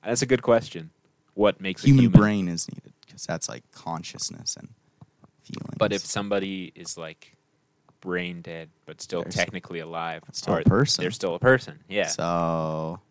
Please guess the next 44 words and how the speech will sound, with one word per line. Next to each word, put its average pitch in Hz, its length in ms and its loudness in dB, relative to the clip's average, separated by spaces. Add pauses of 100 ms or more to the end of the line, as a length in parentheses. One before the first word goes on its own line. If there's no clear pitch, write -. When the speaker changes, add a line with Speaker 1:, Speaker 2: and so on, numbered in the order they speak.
(120)
Speaker 2:
goes. 87 240 -4
D-, - 140 -14
it's. - 180 -2 (320)
I 85 80 2
feel 135 160 4
like 147 120 6
it's 113 160 0
the - 100 -4
soul, - 480 0 (380)
but - 100 -8
where's 107 240 4
Speaker 1:
Hmm. 98 60 -4
Speaker 2:
the 90 60 -8
soul - 440 -2
in 101 80 -8
a 104 60 -6
human? 92 340 -6 (340)
<laughs> - 240 -20
Speaker 1:
I, 113 320 4
I 120 100 0
think 160 320 -6
the 120 100 -2
soul 113 800 2
is 98 340 -8
the, 80 480 -12 (960)
is 95 180 -10
the 78 300 -12 (300)
experience. 82 880 -10
Like, 98 180 2
is 87 200 0
Speaker 2:
Yeah. - 60 -8
Speaker 1:
the 87 80 -4
sum 90 320 -4
of 82 120 -6
experience. 82 720 -12
Speaker 2:
Okay, - 220 0 (300)
so, - 120 -4
and 98 100 4
that's 131 140 4
stored 78 260 -2
in 71 40 -8
the 58 60 -10
brain, 58 400 -8 (420)
probably. - 480 -6